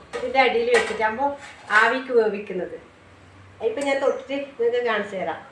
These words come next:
എന്നുവെച്ചാൽ പണ്ടെല്ലാം തിന്ന-, ആക്കി തിന്നലുണ്ടേനു. ഇപ്പൊ കുറേ ആയി ആക്കിയിട്ട് തിന്നാതെ. ചന്ദ്രാട്ടിന് ഇഷ്ടമല്ല കേട്ടാ. എന്നുവെച്ചാൽ ഇനി കള്ള് എന്ന് പറയും, കള്ളപ്പം എന്നും പറയും. പക്ഷെ കള്ള് കൂട്ടും ഞാൻ വിചാരിച്ചിട്ട് ചന്ദ്രാട്ടൻ പറയും. പക്ഷെ കള്ള് കുടിക്കുമല്ലോ, ഇനി കുടിക്കൂല എന്നൊന്നും പറയില്ല.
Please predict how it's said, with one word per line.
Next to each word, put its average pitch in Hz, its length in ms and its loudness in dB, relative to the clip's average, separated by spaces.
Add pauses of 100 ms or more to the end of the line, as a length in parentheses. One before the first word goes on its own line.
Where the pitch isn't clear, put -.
(260)
എന്നുവെച്ചാൽ 226 380 -4 (1200)
പണ്ടെല്ലാം 254 400 0
തിന്ന-, 262 240 0
ആക്കി 247 200 0
തിന്നലുണ്ടേനു. 208 520 0 (240)
ഇപ്പൊ 254 200 -6
കുറേ 262 200 2 (100)
ആയി 254 180 4
ആക്കിയിട്ട് 240 360 -2
തിന്നാതെ. 185 340 -4 (100)
ചന്ദ്രാട്ടിന് 214 480 -2
ഇഷ്ടമല്ല 247 360 -2
കേട്ടാ. 196 200 -2 (920)
എന്നുവെച്ചാൽ 226 340 0 (1000)
ഇനി 240 140 -2 (100)
കള്ള് 233 320 8 (300)
എന്ന് 262 180 -2
പറയും, 262 240 6 (300)
കള്ളപ്പം 226 380 6
എന്നും 269 220 2
പറയും. 247 280 4 (480)
പക്ഷെ 240 260 -8
കള്ള് 262 220 6
കൂട്ടും 285 180 0
ഞാൻ 285 80 0
വിചാരിച്ചിട്ട് 277 380 2
ചന്ദ്രാട്ടൻ 254 400 2
പറയും. 262 160 -2
പക്ഷെ 277 240 -4
കള്ള് 262 140 4 (100)
കുടിക്കുമല്ലോ, 294 340 0
ഇനി 285 180 -2
കുടിക്കൂല 254 380 0
എന്നൊന്നും 311 300 2
പറയില്ല. 240 260 4